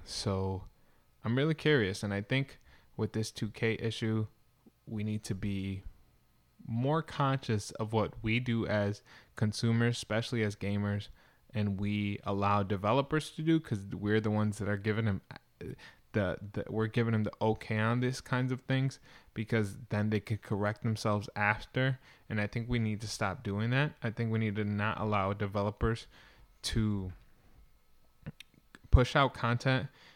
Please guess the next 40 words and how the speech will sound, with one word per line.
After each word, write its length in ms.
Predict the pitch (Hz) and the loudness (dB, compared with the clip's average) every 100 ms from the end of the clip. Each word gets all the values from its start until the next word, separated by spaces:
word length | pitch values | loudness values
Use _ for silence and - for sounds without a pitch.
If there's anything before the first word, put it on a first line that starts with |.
| _ | _
and 220 | 113 110 | -2 0
games 460 | 101 113 110 104 101 110 | 2 4 4 2 -2 0
that 260 | 101 104 | 0 0
are 160 | 104 104 | 0 -2
half-assed 800 | 98 107 107 - 104 120 127 - - | 0 0 -2 0 2 2 -2 -8 -2
and 220 | 113 110 | 0 2
then 240 | 110 104 104 - - _ _ | 2 0 -4 -14 -20 _ _
fixing 380 | 127 120 - 107 | 0 2 0 -2
them 140 | 98 | 0
after 320 | 104 104 - | 0 0 -2
launch, 560 | 101 101 104 139 - - - | -2 0 0 0 -6 -16 -8
because 300 | 117 - 104 | -6 -2 0
I 80 | 107 | 0
don't 140 | 107 | 0
think 180 | 110 101 | -2 0
that's 220 | 107 - | -2 0
how 360 | 110 101 98 98 - - _ _ _ _ _ | 0 2 0 -4 -14 -20 _ _ _ _ _
a, 120 | 107 - | -6 -4
a, 120 | - 107 - - | -8 -10 -12 -6
a 100 | 104 | -4
consumer 500 | - 110 - 110 107 | 0 -2 0 0 0
should 180 | - 104 | 0 -4
experience 520 | 98 - 107 110 123 | -4 -4 -2 -2 -2
a 40 | |
game. 340 | 139 143 156 165 - _ | -2 0 0 -4 -10 _
And 100 | 117 | -2
I 60 | 110 | -2
think 320 | 110 143 - | 0 -2 -2
if 200 | - 123 | -4 -2
you 80 | 123 | 0
do 160 | 110 139 | 2 2
experience 500 | 151 - 127 113 - | 0 -2 -2 -2 -4
a 60 | |
game 340 | 117 107 110 107 | -2 0 0 0
like 220 | 104 - | -2 -2
that, 320 | 107 101 107 - - - _ _ | -2 0 -4 -12 -20 -20 _ _
that 320 | 104 98 95 - _ | 0 0 -2 -10 _
you 180 | - 117 | -2 0
should 300 | - 113 - | 0 -4 10
probably, 720 | - 120 120 113 110 101 95 | 10 10 4 2 0 0 -4